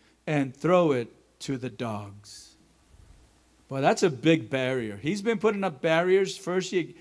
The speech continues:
he ignored her, and then he said no to her,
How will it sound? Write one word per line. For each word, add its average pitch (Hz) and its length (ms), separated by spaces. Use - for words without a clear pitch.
he 160 160
ignored 147 600
her, 190 400
and 139 120
then 151 120
he 156 140
said 151 300
no 135 380
to 180 220
her, 180 440